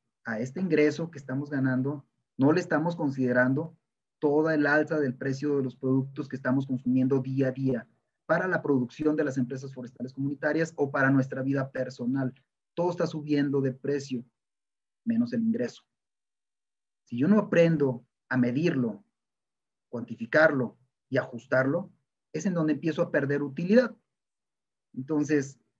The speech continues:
¿por qué entonces es muy importante conocer lo básico de las finanzas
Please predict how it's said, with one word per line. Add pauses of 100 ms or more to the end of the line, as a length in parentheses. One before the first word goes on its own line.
(360)
¿por
qué
entonces
es
muy
importante
conocer
lo
básico
de
las
finanzas